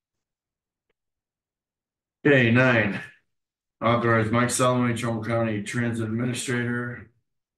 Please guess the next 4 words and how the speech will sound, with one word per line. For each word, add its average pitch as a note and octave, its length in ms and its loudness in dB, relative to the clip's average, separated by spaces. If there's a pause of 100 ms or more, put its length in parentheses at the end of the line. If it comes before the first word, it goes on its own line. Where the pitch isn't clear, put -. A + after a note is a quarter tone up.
(560)
Diane, A#2 880 0 (600)
Senior G2+ 320 -4
Levy A2+ 240 2
Administrator, B2+ 840 -4